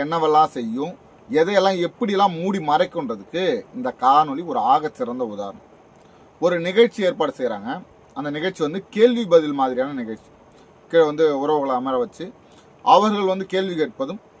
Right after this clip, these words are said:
அங்க வந்து இருக்க விருந்தினர் வந்து பதில் சொல்வதுமாக அந்த நிகழ்ச்சி ஆரம்பிக்குது. அதுல வந்தவர் தான் நம்ம அண்ணன் ஆ ராசா அவர்கள். அவர் வந்து இந்த பாஜக மக்களை எப்படியெல்லாம் அழிக்கிறது தெரியுமா?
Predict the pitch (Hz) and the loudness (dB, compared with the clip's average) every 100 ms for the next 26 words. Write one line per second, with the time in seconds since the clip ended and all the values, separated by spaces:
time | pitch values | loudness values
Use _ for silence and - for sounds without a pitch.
0 | - 170 185 190 208 196 165 165 135 123 | -8 -6 0 0 0 -2 2 4 2 0
1 | 165 226 214 175 135 135 185 139 151 180 | -2 -2 -2 -2 -4 -4 -6 -2 -4 -4
2 | 170 143 123 110 120 170 131 123 131 - | -6 -6 -6 -6 -6 -6 -6 -8 -8 -4
3 | 110 110 101 - - _ _ - - - | -2 -4 -8 -14 -20 _ _ -20 -20 -16
4 | - 147 214 254 196 180 180 147 160 190 | 0 6 8 8 6 4 4 6 4 4
5 | 127 95 - 165 190 180 156 160 147 131 | 2 -4 -14 -4 -2 2 0 2 2 4
6 | 135 123 127 117 95 - - - _ - | 2 2 0 -4 -8 -12 -20 -20 _ -16
7 | - 147 143 160 185 214 180 - _ _ | -8 -2 -2 -2 -2 0 0 -4 _ _
8 | 131 127 120 165 220 226 220 226 190 175 | -6 -4 4 6 6 6 2 0 -2 -2
9 | - 214 202 196 202 202 202 190 185 196 | -2 0 0 -2 -2 2 2 2 0 0
10 | 196 196 180 190 180 | -4 -2 -2 -2 -4